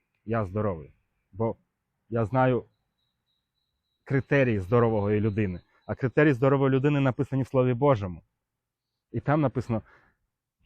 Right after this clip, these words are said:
прокляття і благословіння. Якщо ти живеш в проклятті, ну, то ти хворий. Ти, ти хворий.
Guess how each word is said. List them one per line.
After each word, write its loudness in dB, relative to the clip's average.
прокляття -2
і -4
благословіння. -2
Якщо -4
ти 0
живеш -2
в -20
проклятті, -2
ну, -10
то -12
ти -4
хворий. -2
Ти, -4
ти 0
хворий. -2